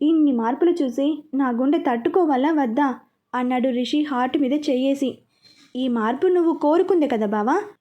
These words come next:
అయినా నువ్వు తట్టుకునేలానే ఉంటుందిలే," అంది నవ్వుతూ. "సరే, నేను ఫ్రెష్ అయి వస్తాను," అంటూ పైకి వెళ్ళాడు రిషి. రిషి వెళ్ళాక ఊపిరి తీసుకుని, "దేవుడా, బావ లేవక ముందే వచ్చి మంచి పని చేశాను. తనకి చెప్పకుండా బయటికి వెళ్ళానని తెలిస్తే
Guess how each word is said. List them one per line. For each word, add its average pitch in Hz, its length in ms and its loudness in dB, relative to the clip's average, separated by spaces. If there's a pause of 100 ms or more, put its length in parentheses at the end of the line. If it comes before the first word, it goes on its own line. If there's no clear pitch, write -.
(140)
అయినా 294 440 0 (140)
నువ్వు 294 260 2
తట్టుకునేలానే 262 640 0
ఉంటుందిలే," 381 720 4 (160)
అంది 254 240 0
నవ్వుతూ. 254 520 0 (420)
"సరే, 285 400 0
నేను 269 200 0
ఫ్రెష్ 285 240 2
అయి 339 80 4
వస్తాను," 294 520 0 (300)
అంటూ 240 240 -4
పైకి 233 300 -2
వెళ్ళాడు 247 300 0
రిషి. 240 420 -4 (440)
రిషి 262 260 -2
వెళ్ళాక 262 380 0
ఊపిరి 262 380 0
తీసుకుని, 269 480 -2 (220)
"దేవుడా, 262 520 -2 (440)
బావ 247 340 0
లేవక 294 380 0
ముందే 269 300 2
వచ్చి 277 300 -2
మంచి 277 340 0
పని 294 240 2
చేశాను. 277 380 0 (580)
తనకి 254 300 -4
చెప్పకుండా 294 440 0
బయటికి 262 400 0
వెళ్ళానని 269 400 2
తెలిస్తే 285 560 0